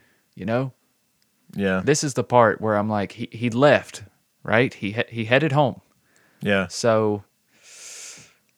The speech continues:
Speaker 1: or, or did, or did he? Right?
Speaker 2: Right.
Speaker 1: This is his telling of the story, right?
Speaker 2: That's very true. Yeah, we don't get her side, obviously,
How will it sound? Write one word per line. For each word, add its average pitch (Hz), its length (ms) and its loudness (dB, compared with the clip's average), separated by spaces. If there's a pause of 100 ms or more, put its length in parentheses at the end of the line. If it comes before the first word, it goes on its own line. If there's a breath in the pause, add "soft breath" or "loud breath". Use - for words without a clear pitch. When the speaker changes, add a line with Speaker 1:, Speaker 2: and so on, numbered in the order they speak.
(680)
Speaker 1:
or, 120 240 4 (100)
or 123 180 6
did, 117 460 0
or 117 120 2
did 131 260 0
he? 92 260 -10 (1300)
Right? 131 240 4
Speaker 2:
Right. 117 100 -2
Speaker 1:
This 175 200 0
is 120 100 -4
his 156 180 2
telling 110 280 2
of 95 60 -2
the 90 80 -6
story, 82 320 -4
right? 104 260 4 (180)
Speaker 2:
That's 110 180 0
very 131 180 8
true. 104 260 4 (160)
Yeah, 101 200 6
we 95 100 4
don't 107 240 6
get 110 160 6
her 98 160 2
side, 90 300 2
obviously, 90 580 -2